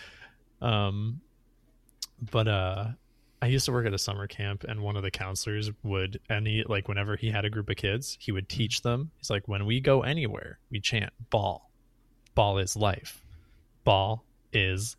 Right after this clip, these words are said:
life. And they, he would just be walking with a trail of kids, and he would be holding a,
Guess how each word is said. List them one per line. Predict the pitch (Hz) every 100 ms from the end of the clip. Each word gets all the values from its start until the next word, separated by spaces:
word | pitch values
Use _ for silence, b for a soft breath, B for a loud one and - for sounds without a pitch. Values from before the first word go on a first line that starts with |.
| -
life. | 107 101 - - -
And | 117 107 107 -
they, | 117 113
he | 117
would | 120
just | 123 123
be |
walking | 107 95 104 127 110
with | 110
a |
trail | 104 110 104
of |
kids, | - 107 101 98
and | - 101
he | 107
would | 104
be | 107
holding | 101 101 107 107
a, | 104 101